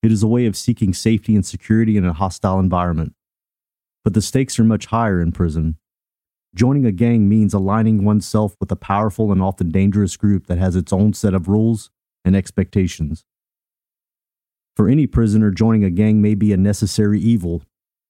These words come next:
It not only provides a sense of belonging, but it also helps them navigate the complex social hierarchy of prison life. It also comes with its own set of challenges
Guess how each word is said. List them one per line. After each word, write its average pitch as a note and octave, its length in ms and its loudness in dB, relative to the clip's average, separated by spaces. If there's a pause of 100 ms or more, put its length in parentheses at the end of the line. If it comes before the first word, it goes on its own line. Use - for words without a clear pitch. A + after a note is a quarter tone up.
(120)
It G#2+ 100 2
not B2 160 2
only B2 220 2
provides G#2+ 460 -2
a F#2+ 60 -2
sense - 280 -2
of F#2 80 -2
belonging, F#2+ 640 0 (840)
but A2 120 0
it A2 100 0
also B2+ 320 -2
helps G#2 260 -2
them G#2 180 2
navigate G#2 500 0
the F#2 60 -6
complex G#2+ 560 -2
social G2+ 320 -2
hierarchy F#2 580 -2
of F2 140 -4
prison F#2 340 0
life. F2+ 320 -4 (1040)
It G#2+ 100 2
also A2 260 0
comes A2 280 0
with G2 160 0
its F#2+ 160 -2
own A2 200 2
set F#2+ 200 -2
of E2+ 100 -4
challenges E2+ 680 -4